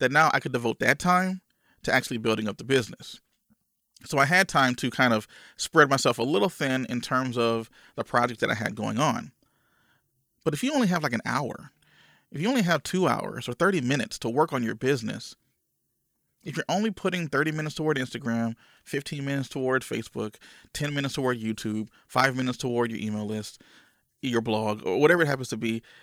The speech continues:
you're not gonna get anywhere. So you need to focus on one. Let me give you this interesting analogy. Uh, imagine that you were, like, in a field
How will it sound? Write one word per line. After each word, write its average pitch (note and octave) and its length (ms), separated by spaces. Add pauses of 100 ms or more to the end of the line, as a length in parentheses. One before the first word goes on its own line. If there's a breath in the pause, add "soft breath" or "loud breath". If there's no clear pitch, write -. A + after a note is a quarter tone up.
(140 loud breath)
you're E3 320
not G#3+ 180
gonna F3 160
get D3 160
anywhere. D#3 520 (1600)
So - 160
you D3 100
need E3+ 160
to F#3+ 60
focus D#3+ 540
on A#2+ 200
one. B2+ 300 (2250)
Let C#3+ 120
me D#3+ 60
give D3+ 120
you C#3 60
this B2 100
interesting A2+ 600
analogy. G#2 600 (460 soft breath)
Uh, - 380 (760)
imagine G3+ 300
that F#3 140
you F3+ 40
were, E3+ 80
like, D3 140
in C3 100
a B2+ 60
field A#2 480